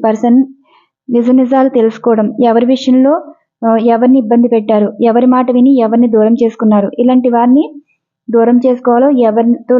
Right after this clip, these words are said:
లైఫ్ ఉండాలో వారు నిర్ణయం అయితే తీసుకున్నారండి. మీ పర్సన్ మీ విషయంలో మీ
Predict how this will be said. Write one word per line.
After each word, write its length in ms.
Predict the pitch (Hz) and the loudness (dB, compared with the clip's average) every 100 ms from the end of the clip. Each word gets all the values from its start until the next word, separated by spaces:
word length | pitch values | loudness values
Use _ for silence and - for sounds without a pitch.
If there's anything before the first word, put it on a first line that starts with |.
| 226 | 2
లైఫ్ 200 | 220 226 | 0 0
ఉండాలో 320 | 233 233 254 381 - _ _ - | 0 2 0 -2 -10 _ _ -6
వారు 200 | 226 226 | -2 0
నిర్ణయం 360 | 226 226 240 254 | 2 2 2 0
అయితే 120 | 254 | 0
తీసుకున్నారండి. 640 | 233 220 240 214 214 233 277 - 233 | -2 -2 -2 -2 0 2 0 -2 0
మీ 120 | 262 | 0
పర్సన్ 380 | 262 247 262 240 | 0 -2 0 2
మీ 120 | 233 233 | 2 0
విషయంలో 460 | 233 240 226 262 - - _ _ _ _ - | -2 -2 0 0 -2 -8 _ _ _ _ -6
మీ 120 | 240 | -2